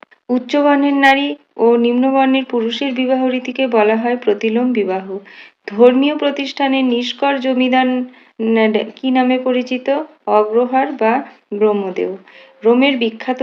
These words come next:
কবি ও সাহিত্যিকরা হলেন টেরেন্স, ভার্জিল ও হোরেস। রোমের বিখ্যাত চিত্রকর ছিলেন ডিমিট্রিয়াস এবং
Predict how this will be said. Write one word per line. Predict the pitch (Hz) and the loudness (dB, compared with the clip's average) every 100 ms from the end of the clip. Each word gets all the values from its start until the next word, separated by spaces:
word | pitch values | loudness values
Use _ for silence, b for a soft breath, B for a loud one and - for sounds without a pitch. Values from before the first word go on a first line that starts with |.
| 262 | 0
কবি | 233 214 240 | 2 4 2
ও | 254 | 0
সাহিত্যিকরা | 254 208 214 220 247 247 254 240 | 2 0 0 -10 -10 -4 -2 0
হলেন | 240 240 247 247 B B B B _ _ _ _ _ _ _ | 0 0 -2 -4 B B B B _ _ _ _ _ _ _
টেরেন্স, | 247 247 247 240 247 240 - - 202 | 2 4 6 2 0 -8 -18 -10 -4
ভার্জিল | 208 214 214 214 247 240 - - | 4 6 4 0 -4 -6 -10 -6
ও | 220 | -4
হোরেস। | 214 202 185 170 - _ _ _ _ _ _ _ - B B B B - _ _ _ _ 220 | -2 0 0 -2 -8 _ _ _ _ _ _ _ -20 B B B B -10 _ _ _ _ 0
রোমের | 247 269 277 | 2 2 2
বিখ্যাত | 247 226 - 262 262 | 0 -2 -2 -2 -2
চিত্রকর | 262 220 220 240 254 254 | -2 -4 0 0 0 -2
ছিলেন | 254 254 247 247 254 B B B | -2 -2 0 0 -2 B B B
ডিমিট্রিয়াস | 208 233 247 254 247 247 254 254 | -2 0 2 0 -2 0 0 -2
এবং | - 226 226 247 262 | 2 4 4 2 -4